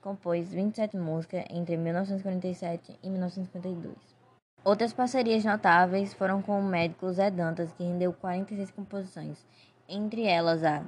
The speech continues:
Dança da Moda e o Xoté das Meninas, e com João Silva, que rendeu mais de trinta canções. Luiz traçava também uma carreira em cassinos, apresentava-se no Cassino da Urca e realizou temporada de quarenta e cinco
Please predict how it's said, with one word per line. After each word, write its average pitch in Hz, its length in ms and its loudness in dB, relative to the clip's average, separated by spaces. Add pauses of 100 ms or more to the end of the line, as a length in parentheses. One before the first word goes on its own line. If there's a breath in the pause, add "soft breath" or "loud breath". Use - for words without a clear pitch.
(120)
Dança 202 340 -2
da 196 160 0
Moda 170 480 0
e 180 240 -4
o 180 220 -2
Xoté 190 380 -4
das 175 160 -2
Meninas, 190 520 -4 (520 soft breath)
e 190 80 -12
com 214 180 -6
João 226 260 -2
Silva, 202 300 -4
que 208 140 -6
rendeu 202 360 0 (300)
mais 185 280 -2
de 190 80 -4
trinta 190 280 -4
canções. 190 460 -12 (320)
Luiz 226 300 4
traçava 262 360 4
também 180 520 2 (100)
uma 185 160 0
carreira 190 260 2
em 202 60 2
cassinos, 170 720 -2
apresentava-se 185 600 -4
no 190 120 -6
Cassino 185 380 -6
da 185 160 2
Urca 165 460 -2 (320 loud breath)
e - 40 -12
realizou 185 560 0 (1000 loud breath)
temporada 208 440 4
de 190 80 0
quarenta 196 280 4
e 190 40 -4
cinco 214 300 -4